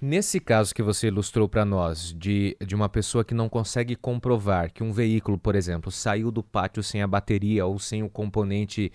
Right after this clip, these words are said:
eh, vital para o funcionamento do veículo, nesse caso o prejuízo acaba ficando com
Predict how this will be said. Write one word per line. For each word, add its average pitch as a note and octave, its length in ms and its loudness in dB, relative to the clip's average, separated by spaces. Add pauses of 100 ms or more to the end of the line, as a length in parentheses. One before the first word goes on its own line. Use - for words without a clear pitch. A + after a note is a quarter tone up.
(240)
eh, F#2 200 2
vital G#2+ 440 0
para G#2+ 160 2
o - 20 -2
funcionamento G2+ 640 -2
do G#2+ 80 -2
veículo, F#2 440 0 (300)
nesse B2+ 260 2
caso A#2+ 360 0
o - 20 -8
prejuízo A#2 560 0
acaba A2+ 280 0
ficando A2 480 -2
com G#2+ 380 -2